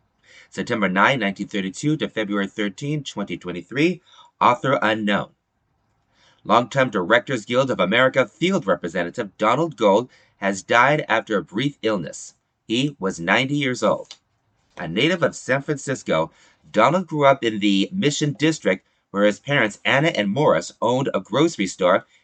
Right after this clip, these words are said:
and later Don's Donuts on Castro Street, where he helped out by minding the till and generously sampling the product.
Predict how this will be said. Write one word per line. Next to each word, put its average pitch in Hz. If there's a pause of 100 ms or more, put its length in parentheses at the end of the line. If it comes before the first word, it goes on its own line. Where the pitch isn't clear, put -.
(140)
and 92
later 131
Don's 104
Donuts 123
on 98
Castro 165
Street, - (280)
where 98
he 110
helped 147
out 98 (160)
by 90
minding 123
the 113
till - (260)
and 98
generously 165
sampling 120
the 120
product. -